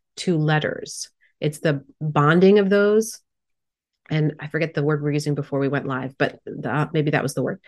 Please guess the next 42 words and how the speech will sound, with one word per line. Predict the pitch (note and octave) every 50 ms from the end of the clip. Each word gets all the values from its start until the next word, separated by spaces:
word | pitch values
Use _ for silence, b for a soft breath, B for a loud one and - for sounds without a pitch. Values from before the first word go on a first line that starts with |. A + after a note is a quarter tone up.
| B B B B B -
how | - F3
you | E3 D#3+ D3+ D#3
connect | - - F3+ F3 F3 E3+ F3+ - -
them | F#3+ F3 F3
together. | E3+ F3+ E3 E3 D#3 D3+ D#3 D#3+ E3+ F#3 - b b b b b b b b _ -
And, | F#3 F3+ E3+ E3 D#3+ D#3 D#3 D#3 D3 - _ _ _ _
and | E3 E3 E3 D#3+
then | D#3+ D#3+ D#3 D#3 D#3 D3+ -
we, | D#3 D#3+ D#3+ D#3
we're | D3+ D#3 D#3+ D#3+
mapping | D#3+ D#3+ D#3+ D3+ F3+ F#3+ - - D#3 B2 B2+ C#3 G3 A#3+ B3 - _ _ b b b b _ -
those | E3 F3 E3+ E3 D#3+ D#3 D#3+ E3+
letters | F3 F3 F#3+ F#3 D#3+ D3 D3 D3+
in | D3+ - E3+
a | D3+
particular | - E3 - E3+ D#3 - D#3 D#3 C#3+
order | - - F3+ G#3 B3 F#3+ D3 D#2+ C2 - D#3 A3+ B3 - - _ _ _ _ _ _ _ _ -
in | C#3+
our | C#3 C3+ D3
brain. | E3 A#3+ C#4+ B3 - - - - D#3 - _ _ _ _ _ _ _ _ _
And | - F3+ F3 E3+ E3 D#3+ D#3+ - - - _ _ _ _ _ _ _
it's, | D3+ E3 D#3+ -
I, | G#3 - - -
I, | - F3 - - - - -
I | E3+
can | E3 - E3 E3+ - E3
go | - D#3+
back | E3+ E3 E3 -
a | F3
little | F3+ F3+ E3+
bit | D#3 - -
and | D3+
talk | D3+ D#3+ D3+ -
about | D3+ D3+ -
how | D#3+ - F3+ E3+
we | E3 F#3 F3+
know, | F3 F3 E3+ E3+ F3 F3 F3 F3 -
one | - F#3 F#3 G3
reason | G3+ G3+ G3 F#3+ F#3 F3
we | E3+ E3+
know | E3+ F3 G#3 B3 A3+ F#3 F3 F3 E3
that | D#3+ D#3+ D3+ D3 - - -